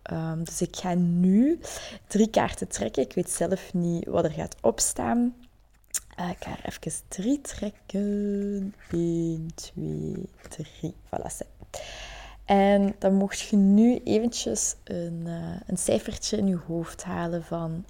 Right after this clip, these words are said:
één tot drie. Dus één, twee of drie. En dan ga ik, eh, de affirmatiekaart voorlezen. Als je nog niet gedaan hebt, zet even op pauze. Voel even. Eén,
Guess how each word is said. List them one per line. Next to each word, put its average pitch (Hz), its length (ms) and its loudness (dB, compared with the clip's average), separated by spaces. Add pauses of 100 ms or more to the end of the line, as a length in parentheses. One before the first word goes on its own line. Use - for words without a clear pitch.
(140)
één 170 440 0 (680)
tot - 360 -6
drie. 240 440 -6
Dus - 240 -10
één, 175 240 -4
twee - 300 -8
of 151 140 -14
drie. 220 360 -8 (720)
En 175 220 -2
dan 170 160 -4
ga 175 120 -2
ik, 175 240 -4
eh, 170 240 -2
de - 60 -6
affirmatiekaart - 1120 -8 (100)
voorlezen. - 680 -10 (640)
Als 170 200 -6
je - 80 -8
nog 170 180 -8
niet 170 400 -2
gedaan 185 360 -2
hebt, 208 220 -2
zet 170 140 -6
even 170 240 -8
op 160 140 -10
pauze. 202 420 -4
Voel 196 280 0
even. 190 320 -2 (840)
Eén, 175 440 2